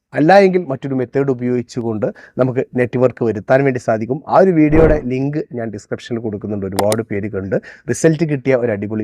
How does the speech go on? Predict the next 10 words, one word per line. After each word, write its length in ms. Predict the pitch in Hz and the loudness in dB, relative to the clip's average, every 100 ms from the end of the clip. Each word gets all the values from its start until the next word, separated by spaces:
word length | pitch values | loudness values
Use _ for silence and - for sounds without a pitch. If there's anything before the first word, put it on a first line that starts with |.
| 104 | -4
വീഡിയോ 180 | 98 101 | -6 -6
തന്നെയാണ്. 360 | 101 101 92 95 | -6 -6 -6 -8
അതിൻ്റെ 220 | 95 98 98 | -8 -8 -8
ലിങ്ക് 140 | 101 117 | -6 -4
ഞാൻ 100 | 101 | 0
ഡിസ്ക്രിപ്ഷനിൽ 400 | 104 113 - 101 | 0 0 -2 -4
ആഡ് 100 | 92 98 | -2 -2
ചെയ്യാം. 140 | 135 - - - | -4 -6 -10 -2
നിങ്ങൾക്ക് 200 | 123 131 | 0 2
വിദേശത്ത് 360 | 123 131 131 | 2 2 0